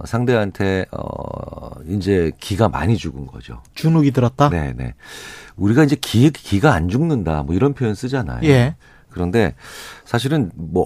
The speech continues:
Speaker 1: 언제나 기 안 죽는 게 좋은 건 아니죠.
Speaker 2: 그렇죠.
Speaker 1: 내가 더 기량, 그다음에 권력, 힘 이런 데서 더 위에 있는 게 분명할 때,
Speaker 2: 네.
Speaker 1: 아,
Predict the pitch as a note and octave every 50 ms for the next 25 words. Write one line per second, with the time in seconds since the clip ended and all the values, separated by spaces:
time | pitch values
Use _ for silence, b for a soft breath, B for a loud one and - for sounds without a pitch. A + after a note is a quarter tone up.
0 | - F2 G#2 A2+ A#2+ F#3+ A3 A#3 A#3 - - E3+ C3+ F2 G2 F#2 B2 D3+ F#3 F3+
1 | F3 - - G2 E2+ D#2+ G2+ A#2+ A2+ C2 A#1+ C2+ C#2+ B1+ C2 C2+ A#1 A#1+ C2 C#2
2 | C2 B1 B1+ - _ _ - - - - - - - - - - D#2 G2+ A2 A2
3 | C#3 C#3 B2 B2 A#2+ A#2+ A#2+ A#2+ A#2+ - - - - E2 G2 G#2 G#2 A#2+ C#3 D#3
4 | E3+ - - - D2+ - E2 D#2+ D#2 D2+ D#2+ G2+ A#2 - - E2 D#2 D2 D2+ D2+
5 | E2 G#2 C3 C#3+ - - - - E3 E3 E3 - F2 F#2 G#2+ A#2+ B2+ A#2 A2+ G2+
6 | - A2+ G#2+ - F2+ E2 C#2 C#2+ F2 G#2+ B2+ D3+ C#3+ C3 - _ - - F#2+ F#2
7 | F2+ E2+ F#2+ F2 - - E2 D#2+ E2+ F#2 F2 D#2 C2 B1+ C2 - F2+ F#2 E2+ C#2+
8 | B1 - - C#3+ B2 A2 G2+ F2+ E2 B B B -